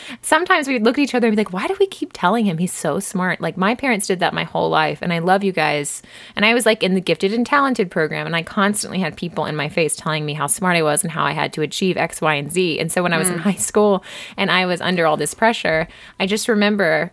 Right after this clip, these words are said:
Speaker 1: even, like, coming home and being, like, the smart one, 'cause my brother,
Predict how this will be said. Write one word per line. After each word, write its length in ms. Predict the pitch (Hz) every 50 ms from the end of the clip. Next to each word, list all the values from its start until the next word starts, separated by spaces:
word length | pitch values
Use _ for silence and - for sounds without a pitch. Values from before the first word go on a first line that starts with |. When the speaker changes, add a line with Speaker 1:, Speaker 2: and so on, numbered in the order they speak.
| _ -
Speaker 1:
even, 380 | 214 240 233 240 214 196 170
like, 180 | 165 156 - -
coming 280 | - 190 185 214 214 190
home 240 | 214 220 220 208 190
and 120 | 170 170
being, 200 | 160 180 180 180
like, 240 | 170 170 165 190 -
the 100 | - 190
smart 460 | 190 - - 175 175 170 220 226 -
one, 300 | - 147 139 135 135 143 -
'cause 120 | 185 175
my 140 | 208 196 190
brother, 400 | 190 - 196 240 233 202 165